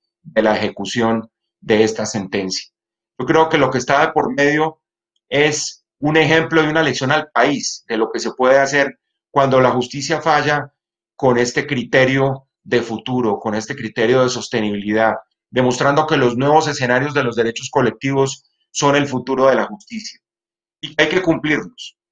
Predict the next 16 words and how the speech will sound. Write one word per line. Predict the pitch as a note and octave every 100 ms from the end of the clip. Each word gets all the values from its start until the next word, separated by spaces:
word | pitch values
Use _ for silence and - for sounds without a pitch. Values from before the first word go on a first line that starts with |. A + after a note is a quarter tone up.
| _ _ _
Porque | _ C3+
si | C3+
hay | D#3
algo | E3 E3 E3+ F3
que | D3
señalo | C3 B2 D3+
como | D#3 C3+
segundo | A#2+ A2+ C#3 C#3+
elemento, | D#3 B2+ C3 C3+ D3 D3 - _ _ _ _ _
es | - B2
que | D3+
esta | D3 - D3+
sentencia, | D3 C3 G#2+ C#3+ C#3+ C3+ B2+ G#2+ - _ _ _
por | - B2+ A#2
su | - B2+
potencialidad, | - A#2+ A#2+ A2 G#2+ A#2 G#2 G2+ A2+ B2+ A2